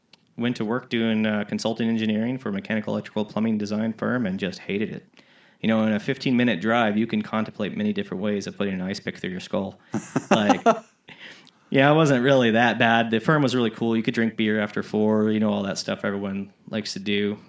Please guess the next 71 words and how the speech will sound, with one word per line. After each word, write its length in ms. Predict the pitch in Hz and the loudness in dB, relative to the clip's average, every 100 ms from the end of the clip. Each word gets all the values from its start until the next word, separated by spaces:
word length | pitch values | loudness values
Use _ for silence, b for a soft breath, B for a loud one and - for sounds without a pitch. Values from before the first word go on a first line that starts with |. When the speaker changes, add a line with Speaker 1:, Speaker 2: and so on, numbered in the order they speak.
| B - | B -12
Speaker 1:
Uh, 320 | 110 107 107 101 | -6 -2 -2 -2
if 60 | |
you're 60 | 120 | -2
an 60 | 101 | -2
avid 280 | 110 104 | -2 -4
gamer, 280 | 101 104 101 | -4 -4 -4
they 100 | 101 | -4
have 100 | 98 | -6
video 260 | 101 98 98 | -6 -6 -6
games. 640 | 95 98 98 101 101 104 | -6 -8 -6 -6 -8 -4
You 40 | 185 | -2
know, 40 | |
it 20 | |
was 100 | 185 | -2
a 40 | 156 | 0
cool 200 | 185 139 | 2 4
place 200 | 131 117 | 4 2
to 80 | 101 | 0
work, 340 | 120 98 95 | 2 0 0
but, 200 | 98 - - | -4 -6 -8
you 160 | 107 | -6
know, 100 | 92 | -6
that 160 | 87 85 | -6 -10
just 160 | 92 87 | -10 -8
wasn't 260 | 82 80 | -8 -8
me. 240 | 90 90 - - | -8 -8 -12 -6
Speaker 2:
Yeah. 300 | 95 85 76 B B B B | -4 -2 -6 B B B B
Speaker 1:
So 140 | 156 | 2
I 40 | 143 | 6
got 140 | 156 | 6
out 100 | 151 | 6
the 80 | 151 | 6
old 160 | 135 | 6
Google 240 | 135 139 135 | 4 4 4
machine 420 | 127 - 127 127 | 2 2 4 4
and 120 | 113 | 2
started 320 | - 123 117 | 2 2 2
figuring 260 | 104 123 120 | 2 0 2
out 200 | 117 104 | 2 2
where 100 | 113 | 2
the 80 | 110 | 2
nearest 260 | 110 104 | 2 0
boat 160 | 120 113 | 0 -2
company 300 | 107 104 101 | -2 -2 -4
was 140 | 95 | -4
at. 280 | 98 107 - - | -2 -4 -6 -8
And, 380 | 107 104 104 101 | -6 -4 -4 -4
uh, 360 | 101 101 101 104 _ | -4 -2 -4 -6 _
you 80 | - | 0
know, 140 | 175 185 | 2 4
there's 180 | 190 | 2
some 80 | - | 2
mom 220 | 123 123 | 4 4
and 100 | 117 | 2
pops 240 | 107 113 - | 0 -2 -2
close 220 | 110 110 | -4 -2
by 200 | 107 107 | -2 -2
in 100 | 110 | -2
Kansas 260 | 107 104 - | -4 -6 -2
City, 180 | 104 | -2
but 120 | 107 95 | 0 0
nothing 260 | 104 107 | -2 -2
that 120 | 95 | -4
would 120 | 82 92 | -4 -4
hire, 400 | 98 98 98 95 | -4 -4 -6 -8
you 100 | - | -6
know, 300 | 104 101 95 107 - - | -4 -4 -6 -10 -18 -20
you 440 | - _ _ - | -20 _ _ -14
know, 80 | 95 | -12
someone 220 | - 101 | -8 -8
expecting 580 | 90 - 90 98 92 | -8 -6 -6 -6 -8